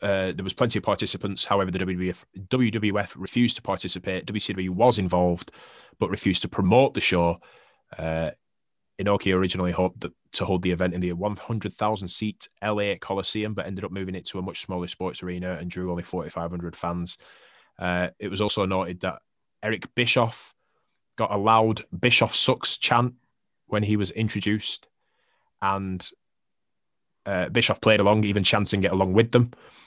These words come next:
The crowd was, <laughs> was an almost equal mix of American, Japanese, and Mexican fans as they responded differently to different things,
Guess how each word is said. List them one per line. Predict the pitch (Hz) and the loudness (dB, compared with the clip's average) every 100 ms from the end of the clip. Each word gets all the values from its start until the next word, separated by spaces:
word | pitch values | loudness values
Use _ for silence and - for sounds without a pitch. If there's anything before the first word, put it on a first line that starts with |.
| - _ | -20 _
The | - | -2
crowd | 110 107 | 2 4
was, | 101 - 110 - 165 | 4 2 2 6 4
<laughs> | - - - - | 4 -6 -12 0
was | 104 | 2
an | 107 | 4
almost | 117 123 117 113 | 6 6 6 6
equal | 113 110 107 | 2 4 4
mix | 107 - | 2 2
of | 101 | 4
American, | 107 104 | 4 4
Japanese, | 95 101 98 95 | 2 2 0 2
and | 95 | 2
Mexican | - - 104 98 | 0 -2 -2 -2
fans | - 113 110 107 101 | 0 4 4 4 0
as | 101 | -2
they | 101 95 92 | 2 2 2
responded | 98 - 101 101 90 | 0 0 2 2 2
differently | 92 85 98 | -2 -6 -4
to | 87 | -4
different | 90 90 | -6 -4
things, | 101 98 95 - | -2 0 0 -4